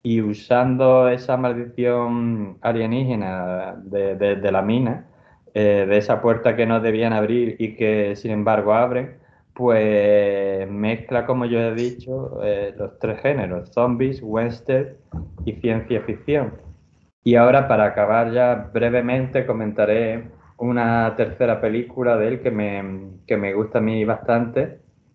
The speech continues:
que es Escape, eh, from New York,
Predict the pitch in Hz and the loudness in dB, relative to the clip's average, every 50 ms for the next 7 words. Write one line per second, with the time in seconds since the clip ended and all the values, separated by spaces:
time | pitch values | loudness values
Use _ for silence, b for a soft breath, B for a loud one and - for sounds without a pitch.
0 | _ _ - - 117 117 113 - - - - - _ _ _ _ _ _ _ _ | _ _ 0 2 4 4 4 0 -6 -14 -16 -20 _ _ _ _ _ _ _ _
1 | _ _ _ _ _ - - 113 104 - - - - 120 120 123 - - - _ | _ _ _ _ _ -6 -4 -4 -4 -4 -6 0 2 2 2 2 0 -6 -14 _
2 | - 127 120 117 113 110 107 104 107 - - 120 113 110 113 113 117 120 123 117 | -4 0 2 2 4 4 2 2 0 -2 -2 -2 0 0 0 0 0 2 0 2
3 | 113 127 131 143 160 - - - | 2 2 2 2 0 -2 -8 -16